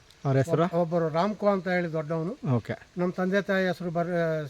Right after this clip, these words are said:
Speaker 2: ಸೇರಂಗೆ ನಾನು ರಾಮ್ಕೋ ಅಂತ ಇಟ್ಕೊಂಡಿದ್ದೀನಿ.
Speaker 1: ಒಂಚೂರು ವಿವರವಾಗಿ ಹೇಳಿ, ರಾ ಅಂದ್ರೆ ಏನು, ಮ-, ಹೇಳಿ ಹಂಗೆ ಒಂಚೂರು.
Speaker 2: ನಮ್ಮ
Speaker 1: ಹಾ.
Speaker 2: ತಂದೆ ಹೆಸರು ರಂಗಾರಾವ್.
Speaker 1: ರಂಗಾರಾವ್, ಓಕೆ.
Speaker 2: ನಮ್ಮ ತಾಯಿ ಹೆಸರು ಕೋಟೇಶ್ವರ.
Speaker 1: ಕೋಟೆ-, ಕೋಟೇಶ್ವರಮ್ಮ, ಓಕೆ.
Speaker 2: ಹಾ, ಇಬ್ಬರದು ಅಕ್ಷರ ಸೇರಿಸಿ ರಾಮ್ಕೋ ಅಂತ ಇಟ್ಟಿದ್ದೀನಿ.
Speaker 1: ಹ್ಮ್, ಭಾಳ ಒಳ್-, ಭಾಳ ಒಂದು ಅಭಿಮಾನ, ಒಳ್ಳೆ
Speaker 2: ನಮ್ಮ,
Speaker 1: ಹಾ.
Speaker 2: ಈ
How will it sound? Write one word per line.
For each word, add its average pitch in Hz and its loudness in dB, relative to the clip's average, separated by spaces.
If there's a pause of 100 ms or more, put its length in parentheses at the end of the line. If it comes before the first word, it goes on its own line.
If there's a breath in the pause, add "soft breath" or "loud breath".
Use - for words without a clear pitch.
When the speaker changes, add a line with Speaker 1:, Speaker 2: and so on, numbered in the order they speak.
Speaker 2:
ಸೇರಂಗೆ 175 0
ನಾನು 156 -2
ರಾಮ್ಕೋ 151 -6
ಅಂತ 156 -6
ಇಟ್ಕೊಂಡಿದ್ದೀನಿ. 135 -8
Speaker 1:
ಒಂಚೂರು 156 4
ವಿವರವಾಗಿ 156 8
ಹೇಳಿ, 156 4
ರಾ 135 8
ಅಂದ್ರೆ 143 6
ಏನು, 151 4
ಮ-, 131 2
ಹೇಳಿ 143 8
ಹಂಗೆ 143 4
ಒಂಚೂರು. 143 2
Speaker 2:
ನಮ್ಮ 165 0
Speaker 1:
ಹಾ. 127 4
Speaker 2:
ತಂದೆ 202 4
ಹೆಸರು 214 2
ರಂಗಾರಾವ್. 160 -2
Speaker 1:
ರಂಗಾರಾವ್, 127 8
ಓಕೆ. 123 0 (180)
Speaker 2:
ನಮ್ಮ 185 0
ತಾಯಿ 214 4
ಹೆಸರು 214 -2
ಕೋಟೇಶ್ವರ. 151 0
Speaker 1:
ಕೋಟೆ-, - -10
ಕೋಟೇಶ್ವರಮ್ಮ, 123 4
ಓಕೆ. 139 0
Speaker 2:
ಹಾ, 165 2
ಇಬ್ಬರದು 226 2
ಅಕ್ಷರ 214 4 (100)
ಸೇರಿಸಿ 202 0
ರಾಮ್ಕೋ - 4
ಅಂತ 175 -2
ಇಟ್ಟಿದ್ದೀನಿ. 131 -8
Speaker 1:
ಹ್ಮ್, 110 -2
ಭಾಳ 123 2
ಒಳ್-, 120 2
ಭಾಳ 123 4
ಒಂದು 123 4
ಅಭಿಮಾನ, 120 2 (120)
ಒಳ್ಳೆ 135 6
Speaker 2:
ನಮ್ಮ, 135 2
Speaker 1:
ಹಾ. 131 2
Speaker 2:
ಈ 127 -6